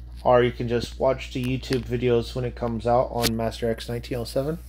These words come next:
So, yeah. Oh, man.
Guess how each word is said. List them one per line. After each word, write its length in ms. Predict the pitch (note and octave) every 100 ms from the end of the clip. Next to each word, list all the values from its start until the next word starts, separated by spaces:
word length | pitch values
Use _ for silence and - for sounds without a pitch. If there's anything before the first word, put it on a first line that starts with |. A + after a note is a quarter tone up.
| - - - - -
So, 380 | - - A2 G#2+
yeah. 300 | A2+ D#3+ C#3+ - - - - - - - - - - - - - - - - - - - - - - - - - - - - - - - - - - - - - - - - - - - - - - - -
Oh, 140 | - -
man. 320 | - A2+